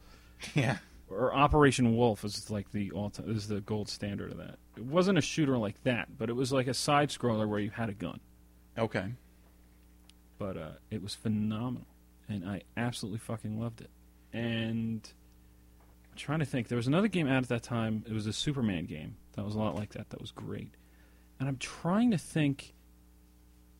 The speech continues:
Speaker 2: Of course, you know, if we're talking games, we have to talk, uh, Street Fighter two. But I'm trying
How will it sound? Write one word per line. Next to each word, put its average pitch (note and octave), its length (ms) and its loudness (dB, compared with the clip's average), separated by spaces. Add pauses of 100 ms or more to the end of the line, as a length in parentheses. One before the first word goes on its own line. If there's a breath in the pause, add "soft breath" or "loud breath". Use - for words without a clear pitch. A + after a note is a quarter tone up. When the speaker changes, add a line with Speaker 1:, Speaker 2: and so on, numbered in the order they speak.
(140)
Speaker 2:
Of - 160 -20
course, D3+ 300 2
you C#3 160 0
know, C3 140 4
if A#2 120 0
we're B2+ 60 -4
talking C3 340 -2
games, A#2+ 280 0
we A2 80 -4
have A2+ 180 -6
to - 100 -20
talk, G#2+ 320 -8
uh, G2+ 300 -10
Street - 420 -6
Fighter G#2+ 300 -4
two. C#3+ 460 -2
But F#2 120 -6
I'm A#2 140 -4
trying E3 680 0